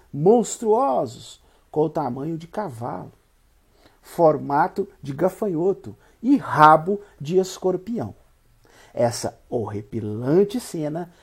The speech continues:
está descrita no livro de Apocalipse. Cassiel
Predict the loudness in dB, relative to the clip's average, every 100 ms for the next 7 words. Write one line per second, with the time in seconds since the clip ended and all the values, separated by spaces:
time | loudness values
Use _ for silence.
0 | _ -12 -10 -6 -4 -4 -8 -10 -12 -10
1 | -8 -10 -10 _ -10 -4 -4 -2 -2 -2
2 | -4 -6 -8 -8 -8 -10 -18 -20 -20 _
3 | _ _ _ _ _ _ _ _ 2 6
4 | 6 2 2 6 8 8 6 4